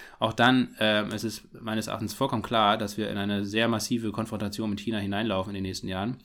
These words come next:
Und wie man mit in so einer solchen Phase dann noch, ähm, kritische Infrastruktur verkaufen kann an China, wie man in so einer Phase noch als,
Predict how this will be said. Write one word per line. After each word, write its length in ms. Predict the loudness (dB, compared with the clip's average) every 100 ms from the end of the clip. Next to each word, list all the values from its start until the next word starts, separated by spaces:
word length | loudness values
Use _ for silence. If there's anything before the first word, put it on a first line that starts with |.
| -20 -20 -20 -4
Und 80 | 4
wie 80 |
man 140 | 4 4
mit 100 | 2
in 80 | 2
so 80 |
einer 160 | 4 4
solchen 280 | 4 2 2
Phase 360 | 6 8 8
dann 140 | 6 6
noch, 260 | 4 2 -2
ähm, 300 | 0 0 0
kritische 300 | -2 -2 -2
Infrastruktur 640 | -2 -2 -4 -2 0 0
verkaufen 400 | -2 0 0 0
kann 320 | -2 -2 -2 -10 -18 -18 -6
an 140 | -2 -2
China, 360 | 0 2 4
wie 80 | 4
man 220 | 6 4
in 240 | 2 -2 2
so 80 | 6
einer 160 | 6
Phase 380 | 8 8 8 8
noch 120 | 6
als, 380 | 4 2 -2 -2